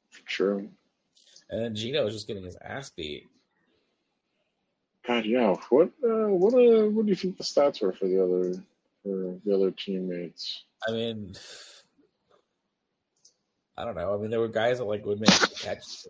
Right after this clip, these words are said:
Speaker 2: would make catches, like Bobo or whatever, and, like, now they were without Charbonnet for a while too. It looks like.
Speaker 1: Uh, I thought he was gonna be. I mean, it just says questionable on the shit, but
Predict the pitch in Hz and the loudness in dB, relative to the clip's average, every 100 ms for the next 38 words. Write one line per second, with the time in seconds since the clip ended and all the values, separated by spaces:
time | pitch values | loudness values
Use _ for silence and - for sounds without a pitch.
0 | - 107 113 90 - 110 - 123 120 104 | -12 -8 -6 -6 -6 -6 -2 -2 -2 -4
1 | 95 98 110 113 117 117 117 123 123 131 | -2 -2 2 2 2 2 2 2 0 0
2 | 131 120 107 101 113 117 117 107 104 110 | 0 0 -2 -4 -2 0 0 0 -2 -2
3 | 101 - 113 107 92 92 90 90 90 90 | -4 -4 -4 -4 -6 -6 -6 -4 -2 -4
4 | - 110 73 90 - 85 85 - _ _ | -4 -6 -6 -8 -10 -8 -8 -10 _ _
5 | _ _ _ _ _ _ _ _ _ _ | _ _ _ _ _ _ _ _ _ _
6 | _ _ _ _ 110 117 117 120 113 151 | _ _ _ _ 4 6 8 8 6 6
7 | 151 147 139 147 147 139 135 135 131 123 | 6 6 4 2 2 4 4 4 6 6
8 | 123 - _ _ _ _ _ _ - _ | 4 -2 _ _ _ _ _ _ -20 _
9 | _ _ _ - 113 117 117 131 - 101 | _ _ _ 2 8 10 8 6 6 4
10 | - 117 120 107 98 95 90 87 - 101 | 4 4 4 2 2 2 0 -4 0 0
11 | 85 85 80 | 0 -2 -6